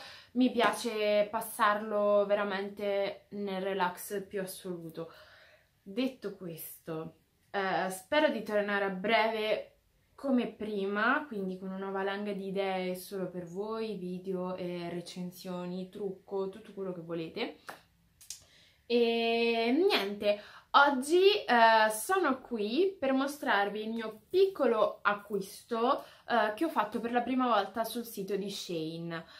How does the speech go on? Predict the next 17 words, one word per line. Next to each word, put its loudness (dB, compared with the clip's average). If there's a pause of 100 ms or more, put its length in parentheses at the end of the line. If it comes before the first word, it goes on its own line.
(200)
Ehm, 0
diciamo 0
che 0
da 2
quando 2
ho -4
scaricato -2
l'app, 4
da -4
quando 0
ho 4
iniziato 0
a 2
curiosare 4
nel -2
loro 4
sito, 6